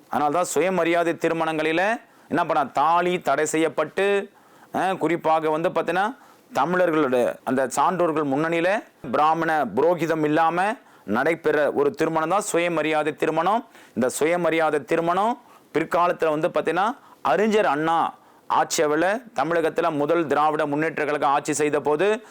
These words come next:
அந்த சுயமரியாதை திருமணங்களை நம்ம அரசு அங்கீகாரம் கிடைச்சது. அப்போ சுயமரியாதை திருமணங்களில் தாலி தடை செய்யப்பட்டுள்ளது. ஏன்னா தாலி என்பது ஆணுக்கு பெண்ணிய அடிமைத்தனத்தின் கொடூர சின்னமாக பார்க்கப்பட்டது.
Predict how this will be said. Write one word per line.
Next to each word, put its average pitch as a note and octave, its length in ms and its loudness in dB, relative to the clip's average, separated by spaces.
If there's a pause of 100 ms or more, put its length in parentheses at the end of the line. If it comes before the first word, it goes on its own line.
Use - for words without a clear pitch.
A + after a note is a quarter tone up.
(160)
அந்த C3+ 220 0
சுயமரியாதை F3 800 0
திருமணங்களை D#3 720 -2 (280)
நம்ம D3 240 0
அரசு F3 320 2
அங்கீகாரம் D#3 500 0
கிடைச்சது. G#2+ 600 -2 (480)
அப்போ G#2 260 -2
சுயமரியாதை F3 720 0
திருமணங்களில் D#3 840 0 (400)
தாலி G3+ 840 2
தடை F3 300 0
செய்யப்பட்டுள்ளது. C3+ 1000 0 (400)
ஏன்னா D3+ 380 0
தாலி F#3+ 400 2
என்பது E3+ 540 2
ஆணுக்கு F#3 760 0
பெண்ணிய G3 760 0
அடிமைத்தனத்தின் F3 920 0 (420)
கொடூர G3+ 320 2
சின்னமாக C3+ 720 0
பார்க்கப்பட்டது. A#2+ 920 0